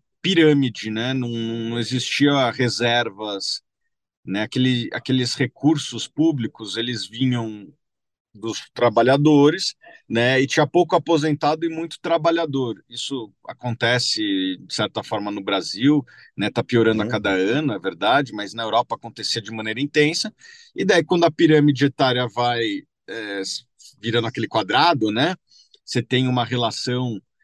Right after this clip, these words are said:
Speaker 1: cada vez menor de trabalhadores pra aposentados, a conta começa a não fechar, né? Então, isso foi ac-,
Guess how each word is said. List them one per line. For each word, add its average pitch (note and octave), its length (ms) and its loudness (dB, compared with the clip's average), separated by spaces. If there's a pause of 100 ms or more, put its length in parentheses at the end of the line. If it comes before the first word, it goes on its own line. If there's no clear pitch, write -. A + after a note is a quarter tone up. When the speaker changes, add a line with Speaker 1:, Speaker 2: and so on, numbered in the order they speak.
(500)
Speaker 1:
cada B2 240 0
vez C3 220 2
menor A#2+ 440 2
de G2 160 -14
trabalhadores A2+ 760 -2
pra A2+ 160 -4
aposentados, A#2 920 -2
a B2 80 -4
conta C3 340 -8
começa C3+ 400 -4
a C#3 40 -2
não C#3+ 140 0
fechar, C#3 480 -2 (640)
né? A2+ 200 -4
Então, A#2+ 640 -4 (420)
isso C3 200 -8
foi C3+ 160 0
ac-, A#2+ 220 -8